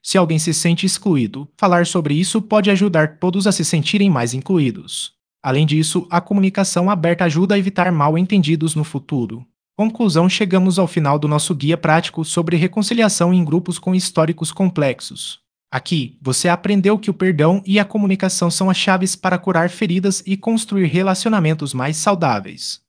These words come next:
Cada passo dado em direção à reconciliação é um passo em direção a um futuro mais harmonioso, onde todos se sentem valorizados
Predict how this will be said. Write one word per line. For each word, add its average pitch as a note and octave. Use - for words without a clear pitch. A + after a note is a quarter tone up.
Cada D3+
passo E3
dado D3
em D#3+
direção F3
à E3
reconciliação F#3+
é F3
um F3+
passo F3
em F3
direção F3
a F#3
um F#3+
futuro E3
mais D#3
harmonioso, D#3
onde D#3+
todos F#3
se G3
sentem A3+
valorizados D#3+